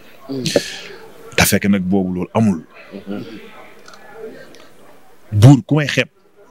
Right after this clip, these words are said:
Speaker 2: da nga xamul Gouye Gui.
Speaker 1: Da nga jàpp ni da la xeeb.
Speaker 2: Bu baax.
Speaker 1: Hmm.
Speaker 2: Bu baax. Waaye nag xam naa boobu bëggoon combat bi taxaw la.
Speaker 1: Hmm.
Speaker 2: Mais bi mu taxawee, boo ko yaatee dina ne Gouye Gui mi fonk na combat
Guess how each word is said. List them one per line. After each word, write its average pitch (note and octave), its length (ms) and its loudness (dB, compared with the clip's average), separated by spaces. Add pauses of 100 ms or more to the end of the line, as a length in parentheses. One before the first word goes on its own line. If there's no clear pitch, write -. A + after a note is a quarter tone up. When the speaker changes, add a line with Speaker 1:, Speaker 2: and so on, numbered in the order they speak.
(480)
Speaker 2:
da G2+ 120 6
nga G2+ 140 4
xamul G2 300 0
Gouye F2 180 0
Gui. - 340 -6
Speaker 1:
Da D3+ 120 -6
nga G3 100 0
jàpp B3+ 160 -2
ni B3 80 -2
da F#3+ 80 2
la F#3 100 -2
xeeb. C#3+ 200 -12 (220)
Speaker 2:
Bu B2+ 100 8
baax. - 580 0 (460)
Speaker 1:
Hmm. C3+ 420 -6 (640)
Speaker 2:
Bu A#2+ 80 8 (140)
baax. - 520 -4
Waaye A2 240 4
nag B2+ 160 -4 (920)
xam G#2+ 280 0
naa A2 220 0 (340)
boobu G#2+ 360 4
bëggoon C#3 220 2
combat G#2 280 0
bi F2+ 120 -4
taxaw E2 260 -6
la. D2+ 100 -10 (160)
Speaker 1:
Hmm. C3 220 -4
Speaker 2:
Mais F#2 120 4
bi C3 100 0
mu C#3+ 60 2
taxawee, G2+ 440 -2 (400)
boo G#2 100 6
ko G#2+ 120 2
yaatee G2 400 -2
dina G2 180 -2
ne F#2+ 80 0
Gouye C3 200 6
Gui A#2 120 0
mi G#2 100 0
fonk E2+ 240 -10
na D#2+ 80 -10
combat D2+ 380 -12